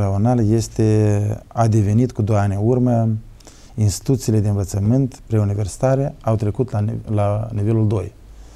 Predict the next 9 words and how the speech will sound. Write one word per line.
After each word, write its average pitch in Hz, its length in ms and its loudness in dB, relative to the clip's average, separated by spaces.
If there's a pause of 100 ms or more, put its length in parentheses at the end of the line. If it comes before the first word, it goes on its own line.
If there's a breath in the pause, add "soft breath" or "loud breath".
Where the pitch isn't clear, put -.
(520 loud breath)
Vreau 117 220 2
să 117 120 2
vă 110 100 4
spun 123 360 0
că 113 340 2 (100)
dacă 127 280 2
până 123 500 2
la 113 300 2
ne-, 110 220 2